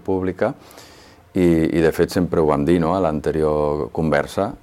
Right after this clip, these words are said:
que nosaltres sempre hem plantejat la necessitat d'aprovar els pressupostos el més aviat possible, que vol dir, doncs, posar en marxa, doncs, tota la inversió disponible i que tots els equips professionals puguin aprofitar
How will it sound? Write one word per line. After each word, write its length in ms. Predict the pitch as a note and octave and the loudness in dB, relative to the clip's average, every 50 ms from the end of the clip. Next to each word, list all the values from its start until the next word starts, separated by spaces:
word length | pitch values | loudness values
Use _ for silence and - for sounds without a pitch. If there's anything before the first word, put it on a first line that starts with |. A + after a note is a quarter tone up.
| _ | _
que 460 | - - D2+ D2+ D2 D2 C#2+ C#2+ C#2+ C#2+ | -8 -6 -4 -4 -2 -4 -4 -4 -6 -6
nosaltres 500 | D2 D2 C2+ C#2+ C2+ C#2 - D2+ D2+ - - | -6 -6 -4 -4 -4 -2 -2 -4 -4 -4 -4
sempre 280 | D#2 D2 C#2 - D#2 D#2 | -6 -6 -6 -6 -6 -6
hem 60 | D2 C#2+ | -4 -2
plantejat 440 | D#2 D2+ D2 C#2+ D2+ C#2+ D#2 D#2 E2 | -2 -4 -2 -2 -4 -2 -2 0 0
la 160 | E2 E2+ F2 F2+ | 0 0 0 -2
necessitat 720 | F2 F2 - E2+ - - D2+ - - G2+ G2+ - - - _ | -4 -2 -4 -6 -4 -4 -6 -2 0 0 0 0 -4 -12 _
d'aprovar 480 | - C#2 C2+ B1+ - D#2 C#2+ C#2+ D2 C#2+ | -8 -8 -8 -6 -4 -2 -2 0 0 -2
els 100 | - - | -4 -8
pressupostos 800 | - C#2+ - - C#2+ - - D2+ D2 - - - F2 F2+ F2 F2 - - - - - - - - - _ _ | -12 -12 -10 -10 -10 -6 -4 -6 -6 -6 -6 -4 -4 -4 -4 -8 -18 -20 -20 -20 -20 -20 -20 -20 -20 _ _
el 200 | - D2+ D2+ D2 D#2 | -10 -8 -6 -4 -4
més 160 | E2 D#2 - | -4 -2 -2
aviat 300 | D#2 D2 D2+ D2 C#2 - | -2 0 0 -2 -2 -4
possible, 540 | - C#2+ C#2 - - D2 C#2 E2 G2 - - - | -6 -10 -8 -4 -4 -2 -2 -2 -4 -4 -6 -6
que 160 | - - C#2+ | -4 -2 -2
vol 160 | D2 D2 C#2+ | -2 -2 -2
dir, 140 | C2 D2+ D2 | -2 -4 -2
doncs, 200 | D#2 F2 F2 F2 - | -2 -4 -4 -6 -6
posar 240 | E2 C#2+ D2+ D2 C#2+ | -8 -6 -4 -4 -4
en 80 | D2 | -2
marxa, 460 | D2 D2 C#2+ C#2 - - F2+ F2+ F#2+ G2 - - _ | -2 -4 -4 -6 -4 -2 -2 -2 -2 -4 -8 -12 _
doncs, 680 | - C2 C2+ C#2+ C#2 C#2 C2+ C2 B1+ B1+ C2 - - - - - - - - - - - - - - | -10 -6 -6 -4 -4 -4 -6 -6 -6 -6 -8 -8 -10 -16 -20 -20 -20 -20 -20 -20 -20 -20 -20 -10 -6
tota 200 | - D#2+ D#2 D#2+ | -4 -2 0 0
la 80 | D#2 D2+ | 0 0
inversió 380 | D2+ C#2 D2 - - - D2 C#2+ | -2 -4 -4 -4 -4 -4 -4 -4
disponible 640 | C#2 - - - D2+ E2 G2 G2 G2 F#2+ G2 A#2+ - - - - - - - - - - - E2+ | -4 -8 -6 -4 -2 -2 -2 0 0 0 0 0 -4 -8 -20 -20 -20 -20 -20 -20 -20 -8 -6 -6
i 60 | E2 | -4
que 140 | - - D#2 | -2 -4 -2
tots 240 | - D#2 D2+ D2 D#2+ | -2 -2 -2 -2 -2
els 100 | - - D#2+ | -4 -4 -6
equips 180 | - D#2 D2+ - | -6 -6 -10 -6
professionals 720 | - D#2 - - D#2 - - D#2+ D2+ D2+ D#2 E2 E2+ - | -6 -8 -6 -6 -8 -6 -4 -4 -4 -2 -2 -4 -4 -6
puguin 280 | - E2 D#2 D#2 D#2+ E2 | -6 -4 -2 -2 -2 -2
aprofitar 580 | D2+ - D2+ - - D#2 - - D#2 D#2+ F2 | -4 -4 -6 -4 -4 -4 -2 0 0 0 0